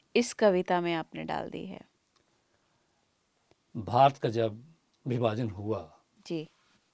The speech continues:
Speaker 2: तो ये विभाजन एक बहुत दुर्भाग्यपूर्ण था।
Speaker 1: हम्म।
Speaker 2: मैंने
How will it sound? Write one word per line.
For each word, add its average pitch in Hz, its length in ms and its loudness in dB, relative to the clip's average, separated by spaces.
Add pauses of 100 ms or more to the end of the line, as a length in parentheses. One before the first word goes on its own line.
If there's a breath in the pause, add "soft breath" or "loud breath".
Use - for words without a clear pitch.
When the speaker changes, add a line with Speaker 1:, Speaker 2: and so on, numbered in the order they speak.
(680)
Speaker 2:
तो 160 80 -4
ये 143 240 2
विभाजन 120 440 -2
एक 117 140 -6
बहुत 107 260 -6
दुर्भाग्यपूर्ण 104 760 -8
था। - 400 -20 (1400)
Speaker 1:
हम्म। 202 220 -10 (2500)
Speaker 2:
मैंने 123 540 -4